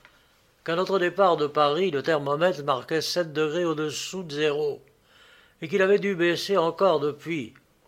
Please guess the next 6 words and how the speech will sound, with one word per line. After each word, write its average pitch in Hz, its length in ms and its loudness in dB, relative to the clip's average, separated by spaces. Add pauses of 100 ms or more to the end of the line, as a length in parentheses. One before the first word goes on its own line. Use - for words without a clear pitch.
(960)
La 156 160 0
terre 160 260 2
était 147 180 0
couverte 151 400 0
de 151 160 0
neige, 117 580 -4